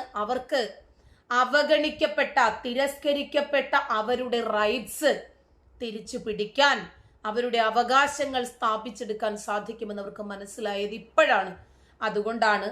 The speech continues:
അവർ ആർക്കിയോളജിക്കൽ ഡിപ്പാർട്ട്മെന്റിന്റെ സഹായത്തോടെ പള്ളികളും അമ്പലങ്ങളും ചർച്ചുകളും വർഷങ്ങൾക്ക് മുമ്പ് എങ്ങനെയായിരുന്നു, എത്ര എണ്ണമാണ് ഇപ്പോൾ മോസ്കാക്കി മാറ്റിയിട്ടുള്ളത് എന്ന് അവര് മനസ്സിലാക്കി തുടങ്ങി,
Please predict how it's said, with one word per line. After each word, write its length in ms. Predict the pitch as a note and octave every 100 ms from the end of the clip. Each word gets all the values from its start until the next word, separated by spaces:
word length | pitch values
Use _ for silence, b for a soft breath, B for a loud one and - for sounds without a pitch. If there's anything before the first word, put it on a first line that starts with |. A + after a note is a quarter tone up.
| -
അവർ 260 | G#3 G#3 G#3+ A3 -
ആർക്കിയോളജിക്കൽ 920 | G#3+ A#3 - C4 C4+ C4+ B3 C4 B3
ഡിപ്പാർട്ട്മെന്റിന്റെ 840 | A3+ A3 A#3 A#3+ B3 A3+ A3 G#3+ G#3+
സഹായത്തോടെ 840 | G#3+ G#3+ F#3+ F3+ F3+ G3 F3 G3 C#4+ D4 B B B -
പള്ളികളും 640 | A3+ A#3+ B3 A#3 A#3+ G#3+ G#3 -
അമ്പലങ്ങളും 680 | G#3 A3+ B3 A#3+ A#3+ A3 G#3 -
ചർച്ചുകളും 720 | - A3 G#3+ - C4+ A#3+ A3+ G#3+ -
വർഷങ്ങൾക്ക് 720 | G#3+ G#3 - A#3+ B3 A#3+ B3
മുമ്പ് 380 | G#3+ G#3+ A#3+ B3 - b b b
എങ്ങനെയായിരുന്നു, 760 | G#3+ G3+ A3+ A3+ G3 G#3+ A3 A3 G3+
എത്ര 320 | G#3 G#3 D#4
എണ്ണമാണ് 400 | C4+ A#3+ A3 G#3
ഇപ്പോൾ 240 | G#3 A3 G#3+
മോസ്കാക്കി 800 | G#3 G#3 G#3+ - G#3 G3 - A3
മാറ്റിയിട്ടുള്ളത് 800 | G3 G3 G3 G#3 G#3 G3 F#3+ F#3 F3 b b
എന്ന് 180 | G3 G3
അവര് 200 | F#3 F#3+
മനസ്സിലാക്കി 880 | F#3 F3+ F3+ F3+ F#3 A3 G3+ F3 - F3
തുടങ്ങി, 360 | A3 G3+ G3